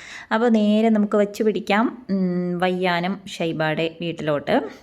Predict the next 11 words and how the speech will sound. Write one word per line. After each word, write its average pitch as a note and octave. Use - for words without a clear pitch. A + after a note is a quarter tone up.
ആ, G#3
പുള്ളിക്കാരിക്ക് G#3
അവിടെ G#3
ഇവിടെയൊക്കെ C4
ആയിട്ട് C4
ചെറിയ A#3
ക്ലൂസൊക്കെ C4+
ഉണ്ടെന്ന് B3
എനിക്ക് B3
തോന്നുന്നു F#3
കേട്ടോ. D#3